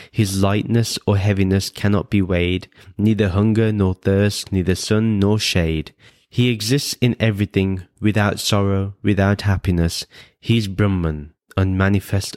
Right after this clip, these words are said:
unlimited. He permeates everything as absolute knowledge. I've contemplated him at length.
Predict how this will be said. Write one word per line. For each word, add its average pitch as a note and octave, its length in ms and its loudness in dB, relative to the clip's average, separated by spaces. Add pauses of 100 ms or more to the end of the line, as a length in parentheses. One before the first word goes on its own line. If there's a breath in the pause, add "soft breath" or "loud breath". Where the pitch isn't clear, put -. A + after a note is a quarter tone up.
unlimited. F2 760 -2 (380 soft breath)
He G2 120 0
permeates G#2+ 840 2
everything G#2+ 600 0
as G#2 260 0
absolute G2+ 640 0
knowledge. E2+ 600 -2 (340 loud breath)
I've G2 180 -2
contemplated G2+ 840 0
him F#2 420 -2
at G#2 240 -4
length. F2 500 0